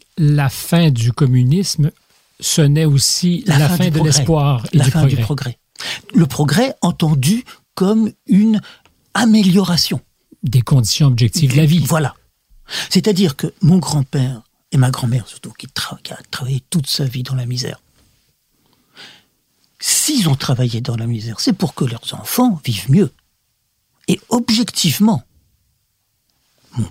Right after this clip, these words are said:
Speaker 2: père vivait mieux que mon grand-père. Et objectivement, moi, je vis mieux que mon père. Mais je sais bien que, bon, j'ai pas d'enfants, mais je sais bien que si j'avais des petits-enfants, ils vivraient pas mieux que moi.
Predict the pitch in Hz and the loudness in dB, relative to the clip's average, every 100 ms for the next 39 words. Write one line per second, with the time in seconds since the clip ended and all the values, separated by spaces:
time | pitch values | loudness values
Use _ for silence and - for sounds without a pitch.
0 | - 269 165 107 107 110 - 139 185 208 | -2 -2 0 -4 -6 -8 -8 -2 0 2
1 | 196 190 156 - - - - - 220 185 | -2 0 -2 -2 -8 -6 -6 -2 0 0
2 | 139 156 - 139 160 127 117 135 233 160 | 0 -2 0 2 4 4 2 2 2 0
3 | 139 123 - _ - _ - 120 120 156 | 0 -2 -6 _ -20 _ -8 -2 0 0
4 | 131 - 117 - 185 - _ _ _ _ | -2 -8 -8 -2 -4 -4 _ _ _ _
5 | _ _ _ _ _ _ _ _ _ _ | _ _ _ _ _ _ _ _ _ _
6 | - - - - - _ _ _ _ _ | -20 -16 -14 -16 -20 _ _ _ _ _
7 | _ - 135 113 98 _ _ _ _ - | _ -6 -2 -2 -4 _ _ _ _ -10
8 | - 131 - 139 147 196 151 151 120 - | -2 -2 -2 -2 0 0 0 -6 -8 -10
9 | 101 - - 123 117 - 180 147 - _ | -10 -10 -10 -10 -10 -6 -2 -4 -6 _
10 | _ _ _ _ _ - 120 127 - 127 | _ _ _ _ _ -6 -4 -2 -4 0
11 | 160 135 151 - 127 120 113 117 135 - | 0 0 -6 -4 -4 -4 -4 -6 -10 -6
12 | 214 202 147 - 120 - 147 - 143 156 | -6 -2 -4 -6 -14 -4 -4 -4 -6 -2
13 | 131 - - 135 101 | -2 -4 -12 -12 -12